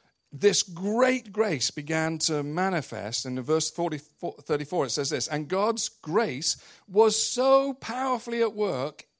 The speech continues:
in them, in them, all that were in need."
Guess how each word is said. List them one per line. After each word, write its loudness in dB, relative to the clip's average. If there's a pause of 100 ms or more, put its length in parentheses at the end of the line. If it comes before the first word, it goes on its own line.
in 0
them, -4 (1500)
in 2
them, -4 (1500)
all 6
that -4
were 2
in 0
need." -8